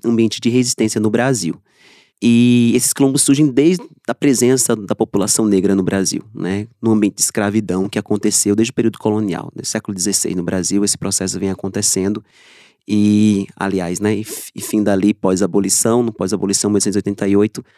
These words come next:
basicamente seria, né, esse fim do ambiente da escravidão.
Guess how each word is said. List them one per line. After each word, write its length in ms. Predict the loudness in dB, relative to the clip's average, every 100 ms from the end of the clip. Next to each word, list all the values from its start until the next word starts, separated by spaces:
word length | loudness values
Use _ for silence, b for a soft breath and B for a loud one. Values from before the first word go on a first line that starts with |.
| b b
basicamente 640 | -2 -2 0 0 2 2 2
seria, 500 | 2 4 2 0 -6 _ _ -8
né, 320 | -4 -2 -2
esse 300 | -2 -2 -2
fim 260 | -6 -2 -2
do 140 | 0
ambiente 540 | -4 -2 -2 -4 -8 -16 _ _
da 280 | -14 -8 -6
escravidão. 680 | -4 -4 -4 -2 -4 -6 -14